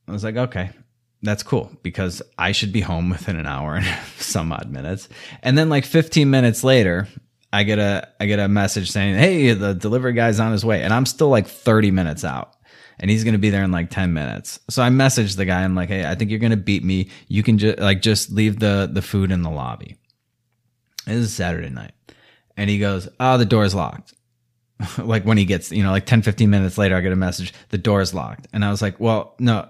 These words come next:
okay, but there's a doorman. There, I know for a fact that there's a doorman working twenty-four hours on Saturday. I saw them when I got back."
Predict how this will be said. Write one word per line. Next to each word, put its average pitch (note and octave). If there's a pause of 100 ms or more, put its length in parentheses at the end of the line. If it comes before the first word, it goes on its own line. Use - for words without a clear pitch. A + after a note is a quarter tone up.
okay, A#2 (240)
but G#2+
there's A2+
a A#2+
doorman. A2
There, A#2
I A#2
know B2
for C3
a A#2
fact A2
that G2
there's G2+
a F#2
doorman F#2+
working F2
twenty-four G2
hours E2+
on F2+
Saturday. F2
I E2
saw G2+
them F#2+
when F#2
I F2
got E2
back." -